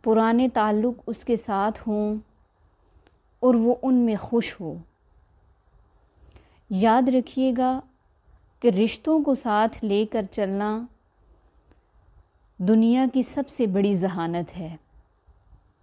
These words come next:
ये बड़ा मुश्किल काम है, लेकिन यही सबसे बड़ी कामयाबी है, क्योंकि सरकार दो आलम सल्लल्लाहु अलैहि वसल्लम ने फरमाया,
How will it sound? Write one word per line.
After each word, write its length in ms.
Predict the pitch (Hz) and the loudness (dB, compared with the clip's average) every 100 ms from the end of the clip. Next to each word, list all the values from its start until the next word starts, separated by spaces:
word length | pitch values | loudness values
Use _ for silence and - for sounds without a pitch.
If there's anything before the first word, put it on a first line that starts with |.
| _ _ - | _ _ -4
ये 140 | 214 262 | 0 2
बड़ा 300 | 214 269 294 | 2 2 4
मुश्किल 480 | 262 262 - 349 294 | 2 0 -2 -2 -2
काम 340 | 226 202 190 | -4 -4 -4
है, 300 | 185 170 170 _ _ _ _ _ _ _ _ _ - _ | -6 -8 -12 _ _ _ _ _ _ _ _ _ -20 _
लेकिन 300 | 233 254 277 | 0 2 2
यही 360 | 247 247 262 277 | 2 4 4 2
सबसे 400 | - 254 - 233 | 0 -6 -4 -4
बड़ी 240 | 190 214 | -2 -2
कामयाबी 680 | 202 196 185 180 170 151 170 | -4 -6 -4 -4 -4 -4 -4
है, 320 | 151 143 147 - _ _ _ _ _ _ _ _ _ _ _ _ _ _ _ _ _ _ - | -6 -8 -12 -20 _ _ _ _ _ _ _ _ _ _ _ _ _ _ _ _ _ _ -2
क्योंकि 260 | 285 269 285 | 0 2 0
सरकार 480 | 262 233 240 247 262 | -2 0 2 4 4
दो 100 | 240 | 4
आलम 280 | 233 262 | 4 2
सल्लल्लाहु 600 | 247 240 226 220 226 226 | 0 -2 0 0 0 0
अलैहि 340 | 220 208 220 220 | 0 0 0 -2
वसल्लम 420 | 196 214 208 233 | -4 -4 0 0
ने 160 | 226 214 | 0 -2
फरमाया, 680 | 196 185 190 190 208 226 | -4 -2 -2 -2 -4 -6